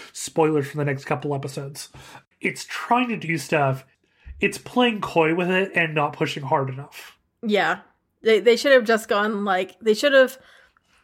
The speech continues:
Speaker 2: I mean, they probably shouldn't have done the episode and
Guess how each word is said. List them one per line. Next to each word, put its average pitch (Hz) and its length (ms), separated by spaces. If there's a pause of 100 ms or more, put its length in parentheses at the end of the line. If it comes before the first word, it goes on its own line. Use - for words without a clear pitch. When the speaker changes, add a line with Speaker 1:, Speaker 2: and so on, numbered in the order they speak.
(200)
Speaker 2:
I 240 80
mean, 247 140
they 240 60
probably 320 260
shouldn't 247 340 (160)
have 208 260
done 202 280
the 190 140
episode 208 720
and 196 340